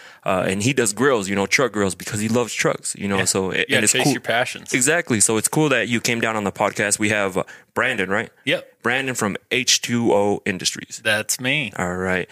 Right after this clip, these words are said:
Speaker 2: Thanks, man.
Speaker 1: Yeah, th-, thanks for coming. Uh, I know it's, uh, we were supposed to do this. This is Saturday. We were supposed to do it on Sunday, but then I forgot. We have, uh, John and I have an event tomorrow. Uh, so, you know, I'm glad you were able to switch up your schedule a little bit and come see us.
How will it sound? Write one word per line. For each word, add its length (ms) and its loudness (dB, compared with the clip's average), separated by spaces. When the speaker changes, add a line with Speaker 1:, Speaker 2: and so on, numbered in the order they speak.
Speaker 2:
Thanks, 280 -4
man. 220 -8
Speaker 1:
Yeah, 260 0
th-, 220 -2
thanks 200 -2
for 100 -4
coming. 420 0
Uh, 40 2
I 80 2
know 140 0
it's, 200 0
uh, 280 2
we 80 0
were 80 2
supposed 220 -2
to 60 -10
do 120 4
this. 280 2
This 160 -6
is 120 -2
Saturday. 340 0
We 60 -4
were 80 -4
supposed 220 -6
to 80 -4
do 80 0
it 40 0
on 120 -2
Sunday, 320 0
but 140 -2
then 100 0
I 80 -2
forgot. 320 -2
We 140 -2
have, 380 0
uh, 120 0
John 240 0
and 100 -2
I 60 0
have 180 -4
an 80 -4
event 320 -2
tomorrow. 540 0
Uh, 440 0
so, 400 -2
you 120 -6
know, 260 -6
I'm 100 -2
glad 240 0
you 80 -2
were 80 2
able 200 0
to 120 -2
switch 280 2
up 100 -2
your 60 -2
schedule 320 2
a 20 2
little 160 2
bit 160 0
and 180 -8
come 220 -6
see 180 0
us. 140 -2